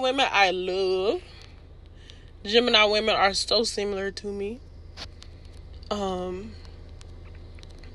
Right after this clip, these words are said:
I think that, I think that y'all are, like, really quirky. Like, y'all, y'all enjoy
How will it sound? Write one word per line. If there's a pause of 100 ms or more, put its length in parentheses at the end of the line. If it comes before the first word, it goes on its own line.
(340)
I
think
that, (1800)
I
think
that
y'all
are,
like,
really (560)
quirky. (380)
Like, (1120)
y'all, (2250)
y'all
enjoy